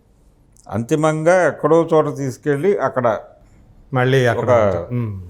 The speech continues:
Speaker 1: ఒక పురుషుడి కాళ్ళ దగ్గర కూర్చోబెట్టడమే జరుగుతుంది.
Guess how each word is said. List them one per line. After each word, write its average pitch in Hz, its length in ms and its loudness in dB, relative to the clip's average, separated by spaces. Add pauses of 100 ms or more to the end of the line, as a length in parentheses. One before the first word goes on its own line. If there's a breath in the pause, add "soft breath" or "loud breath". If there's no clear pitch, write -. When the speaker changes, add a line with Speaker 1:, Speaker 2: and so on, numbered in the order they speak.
(160)
Speaker 1:
ఒక 110 220 -10
పురుషుడి 143 380 -4
కాళ్ళ 135 360 2
దగ్గర 143 300 0
కూర్చోబెట్టడమే 131 920 -2
జరుగుతుంది. 120 500 0